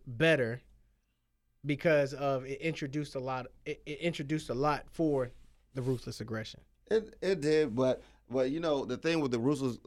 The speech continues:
Speaker 2: Ruthless Aggression era, that, that had, that's where you get your,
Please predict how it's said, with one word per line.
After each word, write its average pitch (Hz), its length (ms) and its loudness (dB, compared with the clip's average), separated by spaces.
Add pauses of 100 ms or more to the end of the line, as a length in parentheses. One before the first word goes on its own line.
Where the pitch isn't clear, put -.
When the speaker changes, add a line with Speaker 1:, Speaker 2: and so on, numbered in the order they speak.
Speaker 2:
Ruthless 131 480 2
Aggression 127 420 2
era, 117 220 6
that, 120 380 4
that 139 200 6
had, 131 320 2
that's 139 320 0
where 131 160 4
you 113 160 -2
get 110 240 -2
your, 98 300 -2